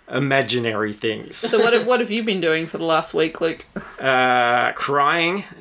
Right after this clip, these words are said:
Speaker 1: uh, doing a lot of crying, a lot of sighing.
Speaker 2: A lot of,
Speaker 1: Uh,
Speaker 2: a lot of cross stitch.
Speaker 1: And a lot of cross stitch as well. It's good for my anxiety, a repetitive, uh,
Speaker 2: <laughs>
Speaker 1: motion. So, uh, my name's Luke. I'm your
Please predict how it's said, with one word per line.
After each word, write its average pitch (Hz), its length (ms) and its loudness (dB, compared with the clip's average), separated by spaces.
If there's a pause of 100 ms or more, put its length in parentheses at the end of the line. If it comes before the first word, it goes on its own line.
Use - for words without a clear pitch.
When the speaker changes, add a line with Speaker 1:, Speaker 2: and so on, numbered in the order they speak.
(160)
Speaker 1:
uh, 127 300 -2
doing 127 240 0
a - 20 2
lot 139 140 4
of 139 80 -4
crying, 135 640 2
a 117 200 -8
lot 113 180 -2
of - 40 -2
sighing. - 560 0 (420)
Speaker 2:
A 403 60 -2
lot - 180 2
of, 208 60 2
Speaker 1:
Uh, 220 180 0
Speaker 2:
a - 40 0
lot 370 100 2
of 339 80 -4
cross - 220 0
stitch. - 480 -8
Speaker 1:
And 127 160 0
a - 20 0
lot 180 160 2
of 156 80 0
cross - 280 4
stitch 117 400 -2
as 117 180 -4
well. 110 340 -4
It's 127 140 -2
good 156 140 2
for 151 80 -4
my 147 100 4
anxiety, 139 580 2
a 107 80 -8
repetitive, 113 600 -4
uh, 117 640 0
Speaker 2:
<laughs> - 20 2
Speaker 1:
motion. 117 440 2 (220)
So, 180 420 2
uh, 175 60 2
my 269 140 2
name's 131 200 -2
Luke. 117 300 -4 (160)
I'm 160 300 4
your 135 320 4